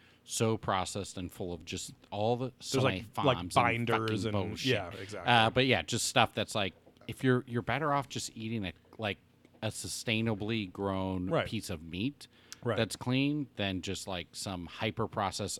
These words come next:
Speaker 1: and again, as Graham Hancock said,
Speaker 2: Yes.
Speaker 1: you know, bunch of soybean farms in the Amazon so we can all eat burgers.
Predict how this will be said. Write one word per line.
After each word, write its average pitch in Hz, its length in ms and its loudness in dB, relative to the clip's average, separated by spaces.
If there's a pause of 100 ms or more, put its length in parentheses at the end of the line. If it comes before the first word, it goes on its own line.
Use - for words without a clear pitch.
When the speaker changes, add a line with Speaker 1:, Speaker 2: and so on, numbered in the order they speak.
Speaker 1:
and 101 120 -2
again, 90 360 0
as 90 260 -4
Graham 95 260 -4
Hancock 101 420 -8
said, 85 260 -6 (140)
Speaker 2:
Yes. - 300 -14
Speaker 1:
you 117 80 -4
know, 92 80 -2 (260)
bunch 127 160 -2
of - 60 -6
soybean 101 560 -2
farms 87 380 -6
in 90 100 -6
the 95 160 -8
Amazon 87 500 -4
so - 140 -8
we 95 80 -8
can 101 160 -8
all 95 100 -4
eat 92 200 -8
burgers. 85 500 -6